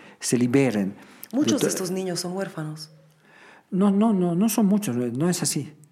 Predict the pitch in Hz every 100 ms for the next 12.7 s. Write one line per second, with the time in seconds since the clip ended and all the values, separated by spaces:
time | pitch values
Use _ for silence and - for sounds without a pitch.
0 | _ 156 147 127 123 107 _ - - -
1 | - _ 143 123 - 147 135 143 160 160
2 | 151 139 131 156 143 131 117 110 98 87
3 | - - _ _ _ _ - - 131 131
4 | - 117 98 107 143 - 107 92 98 92
5 | 120 120 127 156 147 139 127 139 131 120
6 | 101 87 - - 214 208 208 247 254 247
7 | 190 180 180 185 185 185 220 214 151 -
8 | - - - - 117 120 110 123 127 123
9 | 110 110 104 - 101 90 - - - 107
10 | - 101 104 104 98 110 - - - -
11 | _ _ - - - 104 - 107 104 113
12 | 107 95 95 101 90 85